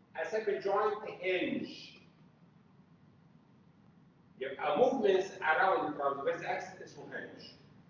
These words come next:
طب لو movements around vertical axis or longitudinal axis اسميه pivot. يبقى انا عندي نوعين بقى موجودين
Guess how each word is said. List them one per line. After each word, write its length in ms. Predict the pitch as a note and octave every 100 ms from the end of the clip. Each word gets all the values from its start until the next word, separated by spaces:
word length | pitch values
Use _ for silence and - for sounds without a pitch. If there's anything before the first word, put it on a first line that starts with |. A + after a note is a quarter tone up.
| - - - -
طب 140 | C3 -
لو 280 | - D#3 D#3
movements 480 | - - A3 G#3+ -
around 840 | - - F3 F#3 F#3+ G3 - G3 - - -
vertical 640 | E3 G#3+ G#3+ - - E3+ - E3
axis 280 | D#3 - - - D#3+
or 200 | D3 C#3+ D3
longitudinal 760 | C#3+ C#3 C3+ - E3 D3+ D3+
axis 520 | D#3 - F#3 - -
اسميه 440 | - D3 D3 D#3+ -
pivot. 400 | C#3 - - - - - - - - - - - - - - - - - - - - -
يبقى 200 | C3+ -
انا 120 | - -
عندي 400 | - - - E3+
نوعين 340 | D#3+ F3+ G3+
بقى 340 | G3 - D#3+ D3+
موجودين 680 | - D3 C#4 A#3 - -